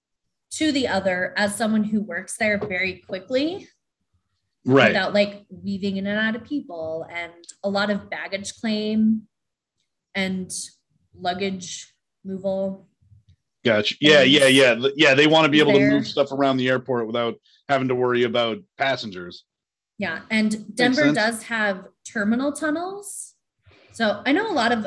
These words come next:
Speaker 1: other airports have this where, like, you get on the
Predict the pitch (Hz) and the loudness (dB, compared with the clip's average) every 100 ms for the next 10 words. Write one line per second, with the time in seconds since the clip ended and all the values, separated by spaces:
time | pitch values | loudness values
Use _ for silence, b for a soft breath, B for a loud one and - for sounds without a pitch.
0 | - 208 214 165 196 208 196 196 185 190 | -4 -2 -2 -2 -4 -4 -6 -4 -4 -6
1 | 190 190 185 185 214 220 226 220 220 214 | -6 -8 -8 -8 -8 -6 -4 -2 0 -2
2 | 208 202 | -4 -8